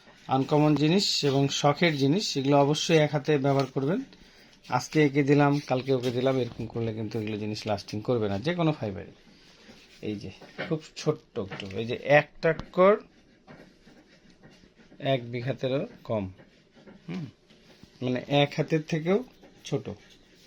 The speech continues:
এই হচ্ছে আমাদের প্রোডাক্ট। তো সকলে ভালো থাকবেন এবং দোয়া করবেন আমাদের এই ফিশিং ফেয়ার ক্লাবের জন্য। আর আপনারা অবশ্যই আমাদেরকে ফোন করবেন সকাল এগারোটা থেকে বিকাল পাঁচটা অথবা রাত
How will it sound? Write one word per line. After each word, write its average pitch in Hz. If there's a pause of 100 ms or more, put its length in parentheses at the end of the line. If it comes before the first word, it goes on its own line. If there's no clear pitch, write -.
(800)
এই 165
হচ্ছে 180
আমাদের 170
প্রোডাক্ট। 175 (280)
তো 123
সকলে 160
ভালো 170
থাকবেন 202
এবং 135
দোয়া 143
করবেন 151
আমাদের 147
এই 147
ফিশিং 147
ফেয়ার 143
ক্লাবের 143
জন্য। 151 (760)
আর 123 (120)
আপনারা 185
অবশ্যই 196
আমাদেরকে 180
ফোন 170
করবেন 170
সকাল 156 (720)
এগারোটা 139
থেকে 151
বিকাল 127
পাঁচটা 127 (120)
অথবা 135
রাত 135